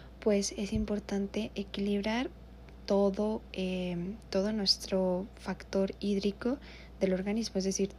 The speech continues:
toda el agua que tomamos, la forma en la que tomamos, la hora en la que la tomamos,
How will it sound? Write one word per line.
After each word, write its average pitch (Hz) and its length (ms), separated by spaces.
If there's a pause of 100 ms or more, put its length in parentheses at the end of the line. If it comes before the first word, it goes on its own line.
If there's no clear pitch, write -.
toda 190 240
el 190 80
agua 185 200
que - 120
tomamos, 214 800
la 196 120
forma 196 260
en 190 60
la 196 60
que - 120
tomamos, 220 760
la 202 160
hora 196 160
en 190 80
la 190 80
que - 140
la 202 140
tomamos, 226 680